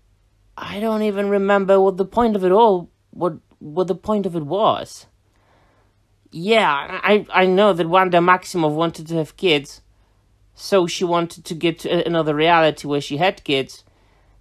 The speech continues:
and in order to do, to do that, she had to capture America Chavez, because her power was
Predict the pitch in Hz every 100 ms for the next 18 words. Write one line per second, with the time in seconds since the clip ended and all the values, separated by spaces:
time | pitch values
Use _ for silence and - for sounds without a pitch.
0 | _ 165 165 160 165 165 156 147 160 135
1 | 139 139 - - 143 139 147 180 143 143
2 | _ _ _ _ - - 175 165 156 160
3 | - 185 165 - 160 143 135 _ _ _
4 | 151 160 156 151 147 - 208 165 135 135
5 | - _ _ _ 151 170 147 165 151 214
6 | 190 156 139 131 131 131